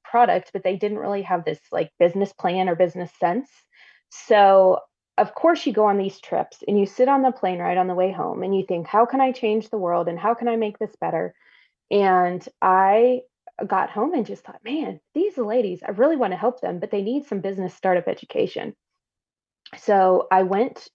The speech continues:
to the nonprofit that was their partner and said, "I've got this idea. What if we, um,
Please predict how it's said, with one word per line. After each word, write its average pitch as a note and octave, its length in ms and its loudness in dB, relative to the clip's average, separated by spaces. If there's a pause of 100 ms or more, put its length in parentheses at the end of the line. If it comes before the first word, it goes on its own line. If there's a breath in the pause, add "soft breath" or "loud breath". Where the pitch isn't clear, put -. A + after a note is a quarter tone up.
(120)
to G3 480 0 (320 soft breath)
the F#3 40 -2
nonprofit F#3+ 800 2
that F#3+ 140 0
was F#3 140 -2
their G3 140 -4
partner - 500 -6 (400 loud breath)
and G3+ 100 -4
said, A3 120 0
"I've G#3 120 -2
got E4 160 0
this D4 160 -4
idea. - 380 -4 (140)
What C#4 120 2
if - 220 -4
we, F#3 400 -6 (460)
um, F#3+ 460 -2